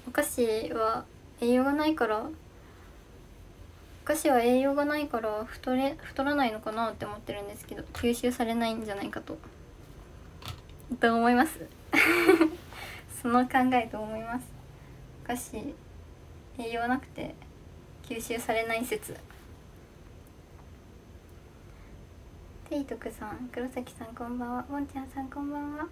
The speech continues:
ランチングホールとかクラブカウトらステージが近くて見やすいから最高。はあ、なるほどね。そういうことね。明日、明日、なるべく早く配信したい。三、三時とか、二時、三時とかがいいかな。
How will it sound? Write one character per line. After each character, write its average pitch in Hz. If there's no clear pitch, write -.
ラ 277
ン 277
チ -
ン 294
グ 302
ホ 311
ー 277
ル 247
と -
か 240
ク 247
ラ 247
ブ 254
カ 262
ウ 254
ト 254
ら 233
ス 240
テ 285
ー 277
ジ 254
が 233
近 240
く 247
て 247
見 233
や 247
す 254
い 254
か 247
ら 226
最 240
高。 247
は 233
あ、 -
な 220
る 220
ほ 233
ど 214
ね。 240
そ 269
う -
い 240
う 240
こ -
と -
ね。 214
明 247
日、 -
明 277
日、 302
な 277
る 277
べ 294
く 302
早 302
く 247
配 240
信 240
し 254
た 247
い。 233
三、 285
三 311
時 -
と 226
か、 -
二 269
時、 277
三 311
時 240
と 220
か 220
が 208
い 214
い -
か 214
な。 202